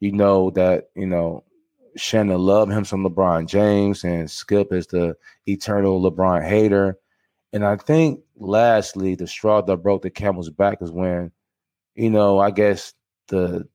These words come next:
Darvin Hamlin tweets by Skip, and I feel like Shannon thought it was very insensitive. So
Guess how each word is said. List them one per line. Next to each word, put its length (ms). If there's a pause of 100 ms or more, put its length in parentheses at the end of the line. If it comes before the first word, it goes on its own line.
(160)
Darvin 480
Hamlin 540
tweets 460
by 200
Skip, 400 (520)
and 120
I 80
feel 260
like 300
Shannon 340
thought 280
it 60
was 120
very 300
insensitive. 840
So 340